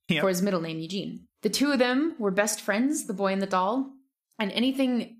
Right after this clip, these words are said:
Speaker 2: uh, mischievous that happened, Gene would blame Robert for. So things would get thrown around, uh, there would be crying in the night, and all of this was Robert's fault.
Speaker 1: <laughs>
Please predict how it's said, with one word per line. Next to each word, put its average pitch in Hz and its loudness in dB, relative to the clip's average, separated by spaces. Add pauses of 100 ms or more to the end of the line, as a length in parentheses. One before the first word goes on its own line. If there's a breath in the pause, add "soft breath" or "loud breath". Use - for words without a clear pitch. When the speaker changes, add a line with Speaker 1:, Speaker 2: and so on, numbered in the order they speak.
(100)
Speaker 2:
uh, 190 2
mischievous 220 0
that 196 -2
happened, 233 0 (320)
Gene 202 0
would 190 -2
blame 180 0
Robert 165 -2
for. - -8 (240 loud breath)
So - -2
things 202 -2
would 202 -2
get - -4
thrown 190 -2
around, 180 0
uh, 170 0
there 170 -2
would 165 -6
be 160 -10
crying 175 0
in 170 -4
the 175 -6
night, 170 -4 (100)
and 160 -6
all 190 2
of 185 0
this 180 0
was 170 -8
Robert's 160 -4
fault. - -12 (180)
Speaker 1:
<laughs> - -2